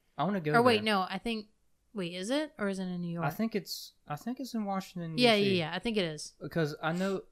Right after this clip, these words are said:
Speaker 1: I know someone that's a Marine. This, this is a Marine, all right? He went
Speaker 2: I've always
Speaker 1: through,
Speaker 2: wanted to go there.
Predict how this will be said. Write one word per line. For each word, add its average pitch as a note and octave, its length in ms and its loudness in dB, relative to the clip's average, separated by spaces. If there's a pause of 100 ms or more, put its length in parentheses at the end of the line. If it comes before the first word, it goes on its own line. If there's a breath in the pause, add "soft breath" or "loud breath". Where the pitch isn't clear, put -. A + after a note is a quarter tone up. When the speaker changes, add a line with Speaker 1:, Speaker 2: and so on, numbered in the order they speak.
(100)
Speaker 1:
I E3 120 -2
know G3+ 180 -2
someone C#3+ 540 -2
that's A#2+ 280 -2
a A#2+ 80 -6
Marine. G#2+ 680 -4 (720)
This, D#3 200 2 (320)
this D#3+ 160 0
is F3 140 0
a D#3 80 4
Marine, A#2 640 0 (320)
all A#2+ 100 -2
right? A#2+ 260 0
He C#3+ 120 -4
went D#3+ 180 0
Speaker 2:
I've F#3 80 2
always F3 220 4
Speaker 1:
through, E3+ 60 -4
Speaker 2:
wanted D#3+ 180 -6
to D#3+ 60 -6
go D#3+ 160 -6
there. D#3+ 240 -8